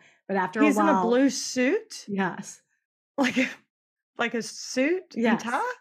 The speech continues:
Speaker 1: Yeah.
Speaker 2: Cute.
Speaker 1: So,
Speaker 2: Love
Speaker 1: I know.
Speaker 2: it.
Speaker 1: It's cute. So, but after a while, and I'm not sure how long time had passed, but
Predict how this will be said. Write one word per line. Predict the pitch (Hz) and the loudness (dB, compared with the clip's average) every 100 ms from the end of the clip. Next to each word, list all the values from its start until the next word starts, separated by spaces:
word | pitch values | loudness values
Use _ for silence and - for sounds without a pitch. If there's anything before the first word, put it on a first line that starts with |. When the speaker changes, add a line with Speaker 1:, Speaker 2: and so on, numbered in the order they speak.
| _ _ _ | _ _ _
Speaker 1:
Yeah. | 202 180 - | -8 -8 -12
Speaker 2:
Cute. | - 190 170 - _ _ _ 254 | -6 -4 -4 -8 _ _ _ -2
Speaker 1:
So, | |
Speaker 2:
Love | 254 226 | 0 4
Speaker 1:
I | |
know. | 208 | 2
Speaker 2:
it. | 196 - _ _ _ _ | 2 -4 _ _ _ _
Speaker 1:
It's | 202 - | -12 -8
cute. | 202 - _ _ _ _ | -10 -10 _ _ _ _
So, | 233 202 185 - - | -4 -2 -4 -8 -4
but | 226 | 0
after | 214 220 | 0 0
a | 214 | -2
while, | 190 202 190 196 | 2 2 2 0
and | 190 | -2
I'm | 190 | -2
not | 190 190 | -4 -4
sure | 196 | -6
how | 175 185 | -4 -2
long | 180 180 180 - _ _ - | -2 -4 -6 -12 _ _ -10
time | 185 170 | -8 -6
had | 170 | -8
passed, | 180 170 180 - _ _ _ _ _ _ - | -8 -8 -10 -16 _ _ _ _ _ _ -4
but | 196 175 | -2 -2